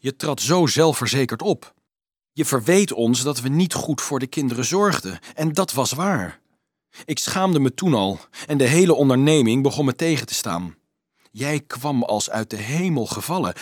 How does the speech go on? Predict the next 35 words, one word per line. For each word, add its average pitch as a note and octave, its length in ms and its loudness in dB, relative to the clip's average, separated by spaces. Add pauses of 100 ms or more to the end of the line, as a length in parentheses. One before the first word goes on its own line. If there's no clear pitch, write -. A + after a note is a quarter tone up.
(120)
en C#3+ 120 0
je B2+ 100 6
leerde F3+ 340 2
ons A2 240 -2
hoe D3 140 -2
we D3+ 100 0
de A2+ 80 -4
tocht D#3+ 320 -4
beter D3 320 -2
konden - 260 -4
organiseren, A2+ 800 -2 (220)
zodat C#3+ 320 -4
er A#2 120 -4
niet F3 280 0
meer B2 220 2
zoveel C3 320 2
kinderen A#2+ 340 -4
stierven. B2 540 -4 (680)
En B2+ 240 -10
toch - 320 -6 (400)
vertrouwde F#3 600 -4
ik G2+ 120 -4
je - 80 -6
niet F#2+ 140 -4
helemaal." E2+ 500 -6 (960)
"Hoe D3+ 120 -10
bedoelt F3+ 320 4
u?" F#2+ 180 0 (920)
"Je D#3 140 -6
werkte F3 420 -2
zo G3+ 320 4
hard B2 300 0
voor C#3+ 180 -2
hun B2+ 160 0
welzijn, C3 640 -2